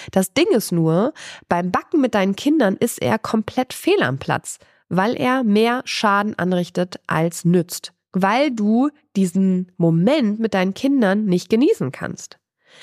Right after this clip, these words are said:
Das heißt, reflektier dich sehr, sehr gerne mal, wenn du wieder merkst, dass du innerlich unruhig wirst, wenn eure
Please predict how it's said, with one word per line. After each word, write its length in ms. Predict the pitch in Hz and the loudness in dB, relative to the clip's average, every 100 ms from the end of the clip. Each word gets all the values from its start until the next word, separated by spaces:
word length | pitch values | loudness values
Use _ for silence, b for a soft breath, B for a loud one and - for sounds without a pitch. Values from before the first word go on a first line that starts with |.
| B - | B -2
Das 160 | 185 | 0
heißt, 320 | 220 226 - - b | 2 0 -2 -16 b
reflektier 680 | 208 214 208 202 - - 320 | -2 0 0 -2 -4 0 0
dich 120 | 240 | 0
sehr, 240 | 202 226 269 | 2 2 2
sehr 140 | 254 | 0
gerne 340 | 214 226 226 | 2 2 2
mal, 400 | 180 160 160 196 - | 2 2 2 0 -2
wenn 300 | 180 208 294 | 0 2 2
du 120 | 294 | 2
wieder 180 | 247 220 | 2 2
merkst, 400 | 208 202 202 - | 2 2 0 -4
dass 80 | 185 | -4
du 100 | 202 | 0
innerlich 340 | 208 190 - | 0 0 2
unruhig 500 | 247 262 156 151 - | 0 2 2 0 -2
wirst, 420 | 151 160 277 - - B B B | 0 0 0 -6 -18 B B B
wenn 380 | 175 180 220 240 - | 0 2 2 -2 -2
eure 500 | 175 190 185 185 | 0 2 2 2